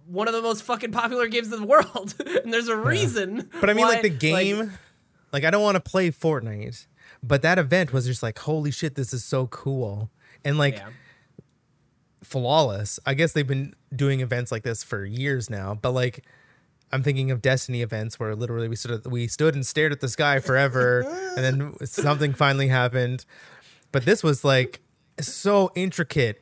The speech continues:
Speaker 2: and, like, it was on time, and then you, like, you were, we were snowboarding or, like, water skiing sort of down a thing, and then, then we were, like, bouncing around. Then we were fighting this, like, monster, and then,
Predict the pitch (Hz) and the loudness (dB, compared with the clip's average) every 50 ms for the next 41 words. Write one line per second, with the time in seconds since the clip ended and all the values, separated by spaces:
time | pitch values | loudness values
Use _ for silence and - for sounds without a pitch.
0 | _ _ _ - 135 123 123 123 113 110 113 113 107 - - - - - _ _ | _ _ _ -2 -2 0 0 0 0 0 -2 -2 -4 -8 -14 -16 -18 -18 _ _
1 | _ _ _ _ _ _ _ _ _ _ - 135 123 120 117 - 147 143 151 151 | _ _ _ _ _ _ _ _ _ _ 0 0 0 2 0 2 4 4 4 4
2 | 143 - 156 165 160 160 135 113 107 104 104 110 - - 123 110 107 104 104 104 | 2 2 2 2 4 4 2 0 -2 -4 -6 -8 -6 -6 -4 -2 -2 -2 -2 -2
3 | 104 98 101 107 117 113 - - - - - - - - - 123 123 123 123 127 | -4 -4 -4 -4 -4 -6 -8 -12 -20 -20 -20 -20 -14 -4 -2 0 2 2 2 2
4 | 123 127 135 135 131 127 123 156 165 156 151 151 156 160 160 156 160 160 156 143 | 2 2 2 2 0 0 -2 -2 0 2 4 4 2 2 2 2 6 6 6 4
5 | - - 160 156 175 180 160 170 180 180 175 185 180 180 175 151 143 135 127 117 | 4 4 4 6 6 6 6 8 6 6 6 6 2 2 2 2 4 4 2 2
6 | - - - 135 120 120 131 147 165 170 - - - - 160 165 165 165 165 170 | -2 -8 -4 0 2 4 4 4 2 0 -2 -4 -8 -6 -4 -4 -2 -2 -2 -4
7 | 175 160 - 156 147 139 131 127 127 123 127 127 127 127 123 113 - - 135 143 | -4 0 0 2 2 2 0 2 2 2 2 2 2 2 0 0 0 0 0 0
8 | 147 151 151 147 131 120 107 104 104 - - - - - - - - - - _ | 0 0 -2 -2 -2 -2 -4 -6 -8 -10 -14 -20 -20 -20 -20 -20 -20 -20 -12 _
9 | - 120 120 123 123 123 120 113 110 107 104 127 127 135 135 - 139 127 123 123 | -4 -2 0 0 0 0 0 0 -2 -2 0 0 2 2 0 0 -2 -2 0 0
10 | 127 127 131 135 139 139 131 127 117 - - 135 131 139 139 135 123 117 - - | 0 0 0 0 -2 -2 -2 -4 -4 0 0 0 2 2 0 -2 -4 -4 -4 -4
11 | 113 107 - - 120 117 120 117 127 135 143 139 - - 147 143 143 139 139 143 | -6 -6 -6 -6 -4 -2 0 0 0 0 0 -2 -2 -2 0 0 2 2 0 -2
12 | 139 - - - - - _ - 120 120 120 120 120 117 117 113 113 | -4 -6 -16 -20 -20 -18 _ -6 -2 -2 0 0 0 -2 -2 -4 -6